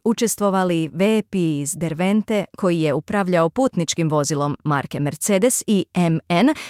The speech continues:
sa područja grada Derventa, koji je vozio motocikl marke Kawasaki. U ovoj saobraćajnoj nesreći vozač motocikla M N je stradao na mjestu.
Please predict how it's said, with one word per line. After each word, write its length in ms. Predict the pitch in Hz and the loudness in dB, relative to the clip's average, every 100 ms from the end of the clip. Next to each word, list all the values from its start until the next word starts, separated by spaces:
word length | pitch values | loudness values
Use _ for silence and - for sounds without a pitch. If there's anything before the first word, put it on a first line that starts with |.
| - | -12
sa 300 | - 370 349 - | -4 0 0 0
područja 480 | 202 180 226 - 269 | 0 2 2 2 2
grada 380 | 196 160 151 | 4 2 2
Derventa, 640 | 156 165 160 156 156 160 151 | 0 0 0 0 -2 -4 -6
koji 300 | - 233 240 | 0 2 2
je 120 | 240 247 | 2 4
vozio 460 | 269 330 320 311 | 4 2 2 2
motocikl 680 | 285 285 - 311 - 370 302 | 2 0 0 0 -2 -2 2
marke 360 | 233 233 233 220 | 4 2 0 -2
Kawasaki. 800 | 254 262 277 - 143 - 156 147 - - - | 0 0 0 0 -2 -4 -6 -6 -10 -20 -6
U 60 | 208 247 | -2 2
ovoj 200 | 240 247 | 4 2
saobraćajnoj 960 | - 196 - 277 349 - 415 370 349 269 | 2 0 2 2 0 0 0 2 2 4
nesreći 540 | 254 - 330 - 370 349 | 2 0 -4 -2 -2 0
vozač 520 | 359 208 233 339 - | 0 2 0 0 0
motocikla 760 | 196 - 156 147 160 - 147 - | -2 0 -2 -2 -4 -4 -4 -2
M 220 | 202 220 - | 2 2 2
N 300 | 220 190 151 - - | 2 2 0 -6 -4
je 140 | 185 | -2
stradao 460 | 175 185 175 175 175 | 0 0 0 2 2
na 100 | 180 | 2
mjestu. 560 | 214 233 247 - 208 | 2 2 0 -2 -4